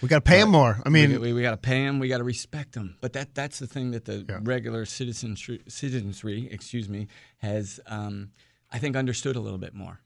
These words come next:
Speaker 2: We, we can't paint them all in a bad light, and they, the job that they do on a day-to-day basis is just unbelievable.
Speaker 1: Well, we had, uh,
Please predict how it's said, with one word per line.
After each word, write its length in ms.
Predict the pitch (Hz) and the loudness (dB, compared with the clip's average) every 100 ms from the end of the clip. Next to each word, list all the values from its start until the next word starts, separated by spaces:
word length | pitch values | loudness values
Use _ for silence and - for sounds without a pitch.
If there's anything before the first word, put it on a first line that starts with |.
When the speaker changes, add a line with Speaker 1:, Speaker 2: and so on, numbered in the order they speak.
| - | -10
Speaker 2:
We, 140 | 123 | -8
we 140 | 127 | -6
can't 360 | 117 147 131 - | -6 -6 -6 -10
paint 240 | 113 123 110 | -8 -8 -6
them 180 | 110 104 | -8 -8
all 240 | 107 107 | -6 -8
in 80 | 107 | -8
a 40 | |
bad 280 | 104 101 104 | -8 -8 -8
light, 300 | 110 110 113 | -8 -8 -8
and 140 | 104 104 | -10 -10
they, 240 | 104 104 - | -8 -12 -12
the 120 | 110 | -10
job 360 | 98 113 117 110 | -6 -6 -6 -8
that 100 | - | -8
they 140 | 107 | -8
do 420 | 95 107 107 101 | -6 -6 -6 -8
on 140 | 104 95 | -10 -10
a 60 | |
day-to-day 420 | 98 110 107 107 101 | -8 -6 -6 -8 -8
basis 460 | 98 101 - 98 101 | -8 -10 -10 -14 -14
is 120 | 92 | -14
just 200 | 101 - | -14 -14
unbelievable. 540 | 92 90 92 90 - - _ _ | -14 -14 -16 -18 -20 -20 _ _
Speaker 1:
Well, 100 | 131 | 4
we 160 | 147 151 | 6 8
had, 320 | 151 135 117 | 8 6 4
uh, 400 | 123 104 101 92 | 2 0 -2 -4